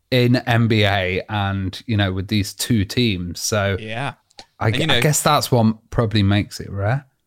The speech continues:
Speaker 2: Y-, well, no, not quite. There's, there is quite an in-depth story behind this, and it's a bit of a, a holy grail kind of like,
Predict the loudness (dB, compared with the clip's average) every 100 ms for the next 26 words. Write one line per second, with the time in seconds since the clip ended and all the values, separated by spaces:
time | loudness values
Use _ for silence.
0 | _ -18 -12 -10 -2 2 2 2 -4 _
1 | -20 -10 -2 0 0 -4 -8 -14 -10 -4
2 | -4 -4 -6 -2 -2 -2 -2 -2 -2 -2
3 | -2 -2 0 2 0 0 _ -12 -4 0
4 | 0 -2 -10 -14 -14 -16 -14 -14 -14 -14
5 | -14 -12 -10 -4 -2 -2 0 0 0 -4
6 | _ _ _ _ -12 -4 0 2 2 0
7 | 0 2 4 4 2 0 -4 _ _ _
8 | -12 -2 0 0 0 0 0 -2